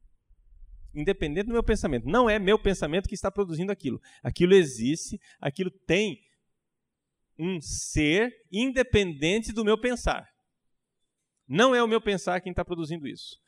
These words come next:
O meu pensar conheceu isso. Eu estou na verdade. Eu conheci a verdade. Verdade é isso. Muito bem.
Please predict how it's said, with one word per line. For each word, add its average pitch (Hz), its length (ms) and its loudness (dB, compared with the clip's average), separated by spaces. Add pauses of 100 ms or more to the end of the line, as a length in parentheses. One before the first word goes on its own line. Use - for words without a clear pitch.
(220)
O 139 60 -14
meu 170 180 0
pensar 165 540 -4
conheceu 208 580 4
isso. - 400 -10 (240)
Eu 151 280 2 (120)
estou 151 380 0
na 165 100 -4
verdade. 143 440 -8
Eu 117 40 -10
conheci 175 380 -2
a 170 60 -2
verdade. 143 420 -8
Verdade 135 380 -2
é 214 40 0
isso. - 380 -8 (880)
Muito 113 160 -8
bem. 196 220 4